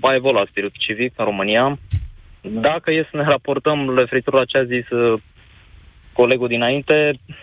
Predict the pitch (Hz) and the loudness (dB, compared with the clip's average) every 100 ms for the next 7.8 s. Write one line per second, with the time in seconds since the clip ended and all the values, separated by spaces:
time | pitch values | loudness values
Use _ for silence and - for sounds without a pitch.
0 | - - 165 170 - 165 160 165 170 165 | -12 0 2 2 -2 -4 0 2 2 0
1 | - _ 147 143 139 143 139 131 123 131 | -6 _ 0 0 -2 0 2 0 0 -2
2 | 127 120 120 117 131 120 _ _ _ _ | 0 -2 -4 0 0 0 _ _ _ _
3 | _ _ _ _ _ 123 120 113 123 117 | _ _ _ _ _ -4 -2 -2 0 2
4 | 120 104 - 101 104 107 117 107 110 110 | 2 0 -4 -2 0 -2 -4 -6 0 0
5 | 107 107 - 110 107 107 98 107 131 131 | 0 0 0 0 -2 -4 0 0 0 0
6 | 139 139 135 127 - 131 127 120 _ - | 0 0 -2 -6 -2 2 2 0 _ -2
7 | 120 123 127 123 123 120 113 87 | -2 -2 -6 -2 0 0 0 -2